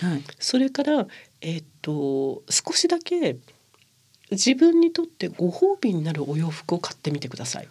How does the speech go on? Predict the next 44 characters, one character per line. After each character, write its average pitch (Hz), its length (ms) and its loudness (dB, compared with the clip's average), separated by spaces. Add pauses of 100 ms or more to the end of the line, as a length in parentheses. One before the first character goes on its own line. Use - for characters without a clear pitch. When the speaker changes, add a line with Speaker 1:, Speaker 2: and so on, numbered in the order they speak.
(240)
Speaker 1:
お 165 100 2
洋 254 180 8
服。 - 320 0
Speaker 2:
は - 220 -2
い。 156 40 0
Speaker 1:
は 185 220 4
い。 165 40 0
Speaker 2:
で、 - 60 2
そ - 160 0
れ 349 120 2
は、 359 300 0
Speaker 1:
う 196 80 2
ん。 185 180 2 (520)
Speaker 2:
え 185 80 -6
っ 180 60 -10 (140)
と、 170 520 -4 (200)
例 330 240 2
え - 40 0
ば 226 100 2
で 143 80 -8
す 135 160 -8
ね、 147 220 -6
Speaker 1:
は 160 180 -2
い。 127 100 -4 (140)
Speaker 2:
朝 285 240 0
の 302 80 4
話 277 320 -2
を 208 60 -2
し - 140 -4
ま 135 80 -6
す。 - 120 0
こ - 120 -4
れ 202 60 4
は 202 80 0
Speaker 1:
は 160 80 0
い。 127 80 -6 (200)
Speaker 2:
一 190 200 -8
例 190 140 0
な 180 100 -6
ん 147 40 -6
で 127 60 -8
す - 100 -6
け 143 60 -8
ど、 147 180 -8